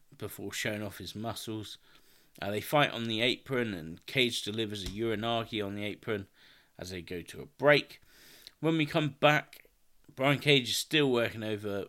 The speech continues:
Willie Mack, uh, but Mack comes back with a flying kick to the face and a huge clothesline. Pop-up elbow and a sky high got him a two count.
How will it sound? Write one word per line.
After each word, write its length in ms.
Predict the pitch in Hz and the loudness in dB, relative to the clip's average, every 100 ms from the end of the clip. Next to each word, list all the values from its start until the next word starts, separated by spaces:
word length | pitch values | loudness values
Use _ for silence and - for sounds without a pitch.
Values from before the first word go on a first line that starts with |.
| - | -8
Willie 240 | 101 104 | -8 -6
Mack, 600 | 101 104 107 - - - _ - | -4 -4 -6 -8 -16 -20 _ -12
uh, 200 | 101 90 92 | -8 -8 -6
but 100 | 120 | 4
Mack 240 | 165 160 - - | 6 6 4 -4
comes 300 | 175 156 147 | 0 2 2
back 360 | - 156 - - | 6 8 6 -2
with 140 | 104 | -8
a 40 | |
flying 480 | - - 160 143 127 | -8 2 4 4 0
kick 280 | - - - | -4 -6 -4
to 100 | 131 | -8
the 100 | 113 | -8
face 480 | - 127 135 127 - - - - _ | -6 -2 -2 -2 -8 -14 -20 -20 _
and 80 | 101 | -10
a 60 | 107 | -10
huge 540 | - - 175 120 - | -8 -4 -2 -2 -4
clothesline. 720 | - 120 113 110 113 113 110 - - - _ _ - | -2 0 0 -2 -2 -2 -2 -8 -20 -20 _ _ -4
Pop-up 460 | 196 170 175 - - | 0 4 2 2 4
elbow 600 | 143 170 160 160 165 123 | 6 6 6 4 6 4
and 100 | 98 | 0
a 80 | 101 | -4
sky 460 | - - 135 131 | -4 0 4 6
high 340 | 123 135 143 135 | 6 4 4 2
got 200 | 110 92 | 0 -4
him 120 | 98 | -6
a 60 | |
two 320 | - - 135 123 | -10 -4 -4 0
count. 400 | 131 123 113 | 2 2 0